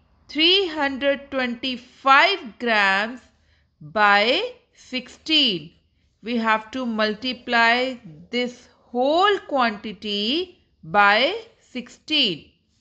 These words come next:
So write down kilograms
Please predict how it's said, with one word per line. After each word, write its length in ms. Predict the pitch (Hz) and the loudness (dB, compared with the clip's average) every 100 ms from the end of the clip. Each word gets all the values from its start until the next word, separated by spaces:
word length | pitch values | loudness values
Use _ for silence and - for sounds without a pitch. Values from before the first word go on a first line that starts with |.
| _ _ _ _ _ | _ _ _ _ _
So 640 | _ - 254 285 370 427 - _ _ _ _ _ | _ 0 4 4 4 -4 -14 _ _ _ _ _
write 400 | 180 196 220 226 | -4 2 2 2
down 320 | 269 277 302 285 _ - | 0 -2 -2 -8 _ -14
kilograms 880 | 220 208 220 220 254 269 277 330 370 | -8 -4 -4 -4 2 4 6 2 -2